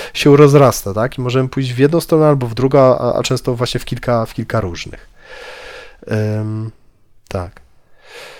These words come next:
E, przykłady strategii. No, na pewno, e, to jedną z takich dominujących strategii Kartaginy jest właśnie ten, ten Town Rush, tak? Czyli, mm, jak najszybsze, e,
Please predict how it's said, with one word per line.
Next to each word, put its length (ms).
E, 480
przykłady 380
strategii. 460
No, 160
na 140
pewno, 280
e, 280
to 120
jedną 240
z 60
takich 240
dominujących 500
strategii 380
Kartaginy 540
jest 160
właśnie 240
ten, 300
ten 200
Town 340
Rush, 240
tak? 220
Czyli, 400
mm, 400
jak 160
najszybsze, 720
e, 40